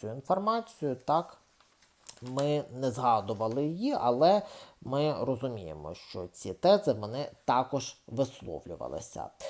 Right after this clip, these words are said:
Власне, на цьому передвиборчі заходи Гарріс тридцятого жовтня були завершені, і ми зу-, можемо зробити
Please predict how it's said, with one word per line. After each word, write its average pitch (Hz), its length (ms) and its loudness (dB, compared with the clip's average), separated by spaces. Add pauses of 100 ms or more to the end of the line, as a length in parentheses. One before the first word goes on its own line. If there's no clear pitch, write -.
(560)
Власне, 262 320 12
на 214 120 6
цьому 233 560 6
передвиборчі 185 800 8
заходи 190 460 6
Гарріс 180 540 6
тридцятого 127 720 4
жовтня 139 400 2
були 233 260 4
завершені, 226 840 6
і 208 180 2
ми 180 140 4
зу-, 156 140 4
можемо 143 500 2
зробити 127 600 4